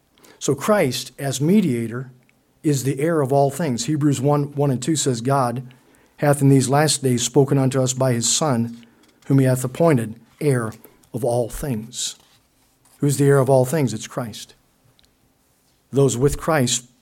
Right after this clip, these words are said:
by virtue of their union with him, therefore, will inherit all things. Revelation twenty-one seven says, "He that overcometh shall inherit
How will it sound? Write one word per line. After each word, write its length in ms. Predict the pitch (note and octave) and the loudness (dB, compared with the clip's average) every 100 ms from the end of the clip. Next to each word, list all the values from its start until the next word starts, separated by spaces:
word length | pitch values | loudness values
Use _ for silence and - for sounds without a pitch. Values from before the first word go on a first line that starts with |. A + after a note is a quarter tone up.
| _ | _
by 200 | B2 B2+ | -2 0
virtue 400 | B2 D3+ D3 D3+ | 2 0 0 0
of 80 | A2+ | 0
their 140 | A#2 | -2
union 400 | A2 C3 F3 B2 | -4 -2 0 0
with 160 | A#2 A2+ | -4 -8
him, 160 | A#2+ A2 | -8 -8
therefore, 500 | A2+ G#2+ A2 A2+ - _ _ _ _ _ - _ _ | -10 -14 -16 -18 -20 _ _ _ _ _ -20 _ _
will 160 | C#3 C3 | -2 -2
inherit 340 | A#2 D#3+ B2 | 0 -2 -2
all 180 | A2 A#2 | -4 -6
things. 440 | - F3 A2 - - _ _ _ _ _ G#3 _ _ _ _ _ _ _ _ _ _ _ _ | -8 -10 -12 -16 -20 _ _ _ _ _ -20 _ _ _ _ _ _ _ _ _ _ _ _
Revelation 440 | - D#3 D3+ C#3+ C#3+ | 2 4 4 2 -2
twenty-one 380 | D3 D3 C3+ B2+ | 0 0 0 0
seven 300 | F#3 F3+ B2+ | 2 2 0
says, 220 | C#3 A2+ - - | -2 -6 -10 -4
"He 160 | G3 | 2
that 120 | E3+ C#3+ | 4 4
overcometh 580 | D#3 D3 C#3+ E3+ D3+ | 4 4 2 0 0
shall 220 | B2+ D3+ C3+ | 0 0 0
inherit 440 | B2 - D3+ B2 | 0 -2 -2 -4